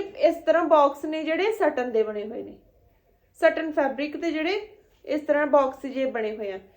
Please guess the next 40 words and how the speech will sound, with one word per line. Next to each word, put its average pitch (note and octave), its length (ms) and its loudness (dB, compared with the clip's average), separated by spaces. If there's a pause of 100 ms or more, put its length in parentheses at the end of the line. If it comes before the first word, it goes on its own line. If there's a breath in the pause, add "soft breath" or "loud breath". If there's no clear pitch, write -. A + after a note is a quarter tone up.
(280 soft breath)
ਰੈਕਟੈਂਗਲ C#4+ 500 2
ਸ਼ੇਪ A#3+ 300 -4
'ਚ B3 80 -12
ਬਣੇ A3 220 -4
ਹੋਏ G3 180 -8
ਨੇ। E3+ 140 -12 (1300 soft breath)
ਬਹੁਤ F4+ 240 6
ਹੀ G4+ 60 4
ਸੋਹਣਾ E4+ 300 2
ਬਣੂਗਾ C4+ 380 0
ਜੀ B3+ 140 -4
ਸੂਟ, A#3 300 -8 (360)
ਜੇ C#4+ 140 -2
ਤੁਸੀਂ C4+ 240 -8
ਬਣਵਾ-, C4+ 360 -2
ਬਣਾਓਗੇ, D4+ 720 -2
ਡਿਜ਼ਾਈਨਿੰਗ C#4 560 -2
ਕਰਵਾਓਗੇ, C4 680 -2 (320 loud breath)
ਬਹੁਤ E4 240 6
ਹੀ G4 120 2
ਪਿਆਰਾ D4 300 4
ਬਣ D4 260 0
ਕੇ D#4 120 2
ਰੈਡੀ D4 240 2
ਹੁੰਦਾ। E4 240 4
ਬਾਕੀ D#4+ 380 0
ਜਿਹੜੀ E4+ 260 0
ਹੈ F4+ 80 0
ਨਾ G4 120 0
ਜਾਨ D4 380 0
ਹੈ D4 100 -2
ਸੂਟ D4 280 -2
ਦੇ C#4 120 -2
ਵਿੱਚ, D4 260 -6
ਸਟਿਚਿੰਗ D#4 500 -6
ਤੋਂ E4 100 2
ਬਾਅਦ A3+ 280 -2
ਹੀ C4+ 80 -8
ਪੈਂਦੀ G3 360 -6
ਆ। F#3+ 100 -4